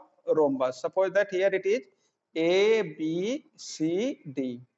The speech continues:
So A B C D is a rhombus in which all the four sides are equal. Now students, one, uh, question I am going to ask. Suppose that if any quadrilateral is given, if I am going to ask that what is called the adjacent sides,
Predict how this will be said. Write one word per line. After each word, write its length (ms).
So 120
A 140
B 140
C 160
D 140
is 120
a 60
rhombus 340
in 160
which 160
all 320
the 80
four 320
sides 420
are 140
equal. 500
Now 160
students, 340
one, 360
uh, 580
question 320
I 60
am 100
going 220
to 100
ask. 220
Suppose 260
that 160
if 160
any 220
quadrilateral 720
is 140
given, 360
if 200
I 60
am 160
going 220
to 240
ask 280
that 180
what 220
is 100
called 300
the 160
adjacent 680
sides, 420